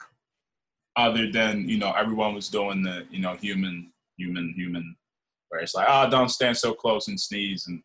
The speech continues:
I feel like in terms of image-wise, that was very aggressive,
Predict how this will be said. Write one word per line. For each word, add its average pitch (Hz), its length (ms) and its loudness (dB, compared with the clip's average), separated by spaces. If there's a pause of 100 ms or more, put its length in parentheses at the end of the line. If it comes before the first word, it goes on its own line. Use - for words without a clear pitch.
(320)
I - 40 -6
feel 147 120 4
like 127 160 4 (180)
in 120 120 0
terms 113 300 2
of 98 180 -2 (200)
image-wise, 139 880 4
that 104 140 6
was 98 140 0
very 98 320 2
aggressive, 98 500 -2